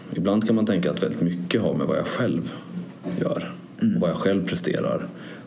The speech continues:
Speaker 1: Och vad jag själv tror. Och vad jag sj-, ja, allt det här, va. Men här är det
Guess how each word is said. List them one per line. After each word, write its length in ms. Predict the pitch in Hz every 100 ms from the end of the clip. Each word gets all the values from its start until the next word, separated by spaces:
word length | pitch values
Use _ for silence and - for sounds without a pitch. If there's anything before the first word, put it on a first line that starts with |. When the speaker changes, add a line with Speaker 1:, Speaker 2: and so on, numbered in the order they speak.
| -
Speaker 1:
Och 80 | 85
vad 80 | 85
jag 80 |
själv 200 | - 76
tror. 520 | - - 139 156 156 156 - - - - - - - - - - - -
Och 120 | 165
vad 100 | 147
jag 80 | 127
sj-, 100 | -
ja, 200 | 98 87 - -
allt 200 | - 95
det 80 | 85
här, 140 | 85
va. 120 | - - - - -
Men 320 | 110 107 101
här 360 | 98 92 104 110
är 60 |
det 180 | 113